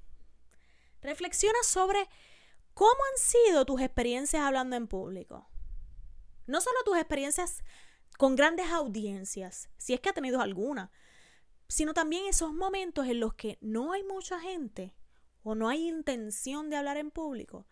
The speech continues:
pero sí tienes personas que te observan. ¿Has identificado áreas o cosas que quieres mejorar? ¿Cuáles son? ¿Te sientes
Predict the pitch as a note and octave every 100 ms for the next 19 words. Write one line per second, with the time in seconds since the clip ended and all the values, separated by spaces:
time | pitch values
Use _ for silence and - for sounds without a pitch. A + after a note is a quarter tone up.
0 | - - - A3 G3+ B3+ C4 E4+ E4 C#4
1 | - B3 B3 A#3+ B3 A3+ G3+ - F#3 F#3+
2 | A#3 C#4 - - - - _ _ _ -
3 | - - - B3+ E4+ E4 E4 D4+ D4+ D4+
4 | D4+ - G#3+ D4 D#4+ E4 E4+ - - -
5 | - _ - G#3 - A3 D4 - D#4+ D#4+
6 | - - - - - A3 A3+ C#4 D#4 D#4
7 | D#4+ D#4+ - - - - - - - F#4+
8 | F#4+ - - - - - - - - -
9 | A#3+ A#3 D4 F#4 F4+